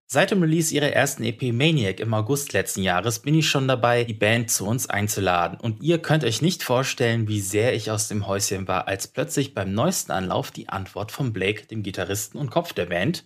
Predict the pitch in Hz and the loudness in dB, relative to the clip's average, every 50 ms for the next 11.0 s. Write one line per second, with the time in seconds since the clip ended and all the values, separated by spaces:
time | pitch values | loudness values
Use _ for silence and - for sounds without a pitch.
0 | _ - - 104 95 107 123 - - 120 123 123 110 - - 101 90 80 82 - | _ -14 -8 -4 -2 0 0 2 2 2 2 2 0 -2 0 0 0 0 0 -4
1 | - - - _ _ _ _ _ _ _ _ - 294 262 160 101 85 78 - - | -8 -14 -16 _ _ _ _ _ _ _ _ -2 0 2 2 2 0 -2 -4 -10
2 | _ _ _ _ - 123 120 127 139 147 151 - 151 156 156 151 151 - - 143 | _ _ _ _ -12 -6 -4 -4 -2 -4 -4 -4 -2 -2 -2 -2 -4 -6 -6 -4
3 | 143 143 139 139 139 135 135 - - 131 135 139 139 135 123 117 113 110 - - | 0 0 2 2 0 -2 -4 -6 -4 -2 -2 -2 0 0 0 0 -2 -2 -2 -2
4 | 107 110 104 107 107 - - 107 95 90 90 - 127 147 156 147 - - - - | -2 -2 -2 -2 -4 -4 -2 -2 0 0 2 2 2 4 4 4 4 2 0 -4
5 | - - - - _ _ _ - 131 120 - 110 104 - 101 104 101 101 - - | -6 -12 -20 -20 _ _ _ -4 -4 0 0 0 0 0 -2 -2 -4 -6 -6 -6
6 | - - 110 104 95 - 98 87 85 87 92 95 98 98 95 - - - 107 98 | -4 -2 0 0 0 -2 -2 -8 -6 -4 -2 -2 0 -2 -2 -4 -4 -2 -2 -2
7 | - - - - - - - - 110 110 104 90 85 - - - - 101 101 107 | -2 -4 -8 -12 -14 -12 -10 -6 -4 -4 -4 -4 -4 -4 -4 -4 -2 -2 0 2
8 | 101 98 90 90 82 - - - - - _ _ _ _ _ - 135 147 151 151 | 2 0 0 -2 -2 -2 -4 -8 -12 -12 _ _ _ _ _ -2 2 4 4 4
9 | 139 131 156 202 214 202 180 160 151 165 165 - 151 - - - 135 135 - - | 4 4 4 2 2 2 2 2 2 2 2 0 -2 -2 0 2 0 0 0 -6
10 | - _ _ - 131 127 135 131 131 - - - - - 107 101 107 104 - | -20 _ _ 0 4 4 4 4 0 -4 -8 -6 -2 0 2 2 2 2 -2